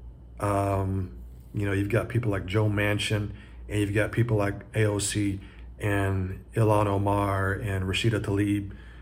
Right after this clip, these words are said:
You've got people that are far left, you know, that believe in no policing.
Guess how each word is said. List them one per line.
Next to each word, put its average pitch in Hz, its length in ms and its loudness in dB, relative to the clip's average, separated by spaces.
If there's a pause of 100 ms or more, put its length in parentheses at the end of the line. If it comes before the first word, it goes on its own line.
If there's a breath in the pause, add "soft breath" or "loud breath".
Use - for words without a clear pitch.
(300 loud breath)
You've 110 360 -2
got 107 200 4
people 120 220 6
that 101 100 2
are 95 60 0
far 113 320 6
left, 104 500 4
you 104 60 -2
know, 92 100 -2
that 90 180 -6
believe 104 400 4
in 95 320 0
no 107 160 4
policing. 104 760 0